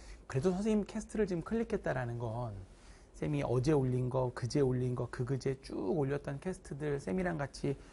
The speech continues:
소통하고 계속 왔던 우리 불꽃 패밀리들 맞지? 어, 맞으니까 결과는 일단, 일단 두 번째로 좀 얘기를 하고, 여러분 마지막까지 그래도 절대로 포기하지 않고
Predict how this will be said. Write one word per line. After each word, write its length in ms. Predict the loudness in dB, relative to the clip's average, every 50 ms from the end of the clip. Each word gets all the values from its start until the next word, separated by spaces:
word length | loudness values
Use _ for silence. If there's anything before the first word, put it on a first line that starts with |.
| -20 -14
소통하고 920 | -10 -10 -10 -4 0 2 2 4 2 2 2 4 4 6 6 4 2 0 -8 -20 -16 -10
계속 340 | -8 -6 -4 -2 0 0
왔던 540 | 0 0 -2 -2 -2 2 2 2 2 0 -2 -2
우리 340 | -2 0 0 0 0 -2 -4 -10 -14 -4
불꽃 400 | 0 0 2 2 2 0 2 2
패밀리들 520 | 2 2 4 4 2 2 2 0 0 -4
맞지? 420 | -4 -6 -8 -10 -6 -4 -4 -4 -4 -8 -16 -12
어, 220 | -10 -10 -8 -8 -8 -10
맞으니까 840 | -10 -8 -6 -6 -4 -6 -6 -8 -8 -8 -6 -4 -4 -6 -6 -8 -12 -16 -20 -18 -18 -18 -16 -16 -16 -16 -16 -12 -4
결과는 380 | 2 6 8 8 8 8 6
일단, 400 | 4 2 0 0 0 0 0 -2 -2
일단 340 | -2 -2 -2 -2 -4 -4 -4
두 140 | -2 0
번째로 300 | 2 2 2 0 0 -4
좀 180 | -4 -4 -4 -6
얘기를 260 | -6 -6 -6 -8 -8 -8
하고, 360 | -10 -10 -10 -10 -10 -10 -12 -16 -20 -20 -20 -20 -20 -20 -20 -18 -18 -18 -18 -18 -12 -8 -4
여러분 540 | 0 0 2 2 2 2 2 0 -2 -4 -4
마지막까지 680 | -4 -4 -2 2 6 6 6 6 6 2 -2 -2 -4 -6
그래도 420 | -6 -6 -8 -8 -8 -8 -10 -10 -12 -14 -20 -20 -20 -20 -20 -20 -20 -20 -20 -14
절대로 440 | -8 -6 -4 -4 -2 0 0 -2 -2
포기하지 540 | -2 0 -2 0 0 0 -2 -2 -2 -2 -4
않고 420 | -6 -6 -8 -10 -10 -10 -10 -12